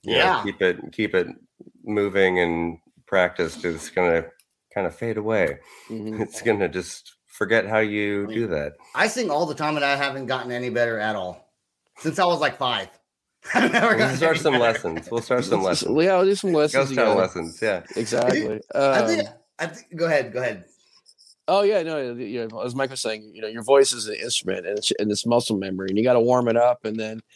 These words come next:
Speaker 3: and, and a lot of people don't realize after you get done doing a performance, the smart thing to do is also warm it down.
Speaker 2: Mm-hmm.
Speaker 3: It,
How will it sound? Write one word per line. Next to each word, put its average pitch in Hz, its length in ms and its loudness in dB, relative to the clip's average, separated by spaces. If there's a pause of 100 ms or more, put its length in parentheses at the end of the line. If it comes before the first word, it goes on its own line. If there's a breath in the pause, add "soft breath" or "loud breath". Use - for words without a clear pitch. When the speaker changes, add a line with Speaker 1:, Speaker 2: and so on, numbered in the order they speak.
(240 loud breath)
Speaker 3:
and, 143 220 2
and 143 120 4
a 147 40 4
lot 165 100 6
of 190 60 2
people 185 160 0
don't 147 140 2
realize 143 500 2 (200)
after 147 300 2
you 135 180 -4
get 127 100 -6
done 127 260 -6 (100)
doing 135 160 -2
a 117 60 -6
performance, 127 720 0 (260)
the - 80 -8
smart 147 340 2
thing 139 140 0
to 117 60 -2
do 131 120 -2
is 131 140 0
also 110 280 0
warm 113 380 0
it - 140 -10
down. 101 400 -4 (720)
Speaker 2:
Mm-hmm. 123 380 0
Speaker 3:
It, - 60 -4